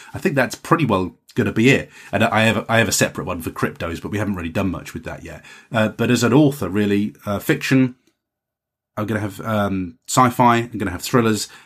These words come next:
and then I'm gonna have self-publishing. I think that's really gonna be the kind of three tiers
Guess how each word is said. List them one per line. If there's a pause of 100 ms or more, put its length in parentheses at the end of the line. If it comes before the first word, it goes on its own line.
(100)
and
then
I'm
gonna
have
self-publishing.
I
think
that's
really
gonna
be
the
kind
of
three
tiers